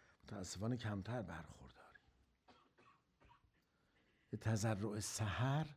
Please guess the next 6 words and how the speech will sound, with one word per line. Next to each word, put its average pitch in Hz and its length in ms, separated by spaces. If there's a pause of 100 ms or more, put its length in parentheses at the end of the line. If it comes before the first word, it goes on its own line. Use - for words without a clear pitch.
(340)
باعث 123 280
قوت - 920
می‌شه، 104 300 (140)
قوت 113 320
عقل 113 380
می‌شه. 73 320